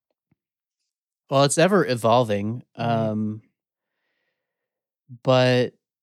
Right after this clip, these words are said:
Speaker 1: I was, so it was during the pandemic. Um, I was in telehealth appointment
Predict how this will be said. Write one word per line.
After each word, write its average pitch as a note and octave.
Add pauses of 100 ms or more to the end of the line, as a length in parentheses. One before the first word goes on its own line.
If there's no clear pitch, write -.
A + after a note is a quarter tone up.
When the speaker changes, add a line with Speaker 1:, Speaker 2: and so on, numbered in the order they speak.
(260)
Speaker 1:
I C#3
was, C3+ (100)
so A#2+
it A#2
was B2
during B2
the A2+
pandemic. A2+ (220)
Um, A2
I A2
was G#2
in G#2 (1040)
telehealth G#2+
appointment A2+